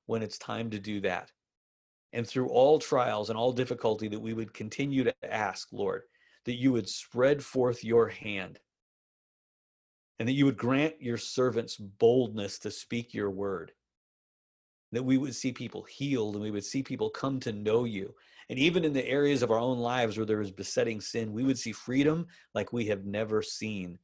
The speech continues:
before, because you grant the prayers of your children when we're bold and we ask in accordance with your name. Lord, I thank you for each one gathered here this morning.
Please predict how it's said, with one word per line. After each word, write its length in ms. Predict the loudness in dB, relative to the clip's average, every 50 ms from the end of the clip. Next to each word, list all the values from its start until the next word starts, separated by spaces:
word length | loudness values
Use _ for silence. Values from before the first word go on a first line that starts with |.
| _ _ _ _ -16
before, 460 | -16 -16 -8 -4 -2 -2 -2 -2 -4 -8 _ _ _ _ _
because 340 | -6 -4 0 0 0 0 0 -2
you 500 | -4 -2 0 2 2 2 2 0 -2 -6 _ _ _ -8
grant 340 | -4 -2 -2 -2 -2 -4 -6
the 80 | -8 -10
prayers 680 | -10 -6 -2 0 0 2 2 0 0 -2 -2 -4 -10 -16 _ _ _ _ _ _ _ _ _ _ _ _ _ _ _ _ _ -6
of 120 | -4 -4
your 160 | -2 -4 -6 -6
children 560 | -4 -2 -2 -2 -2 -4 -6 -10 -10 -8 -8
when 160 | -8 -8 -8
we're 140 | -8 -8 -8
bold 420 | -2 0 0 2 2 0 -2 -4
and 100 | -6 -8
we 120 | -6 -6 -6
ask 260 | -6 -6 -8 -10 -12
in 80 | -14
accordance 400 | -14 -8 -6 -6 -6 -6 -8 -14
with 100 | -16 -16
your 140 | -16 -16 -16
name. 240 | -16 -18 -20 -20 -20 _ _ _ _ _ _ _ _ _ _ _ _ _ _ _ _ _ _ _ _ _ _ _ -2
Lord, 160 | 0 0 0
I 60 | 0
thank 340 | -2 -4 -4 -6 -6 -6 -6
you 80 | -8 -10
for 160 | -8 -10 -10
each 260 | -10 -10 -10 -8 -6
one 140 | -6 -6 -6
gathered 440 | -4 -4 -4 -4 -2 -4 -4 -6 -6
here 180 | -6 -8 -8
this 260 | -8 -8 -12 -14 -10 -8
morning. 320 | -6 -4 -4 -4 -6 -10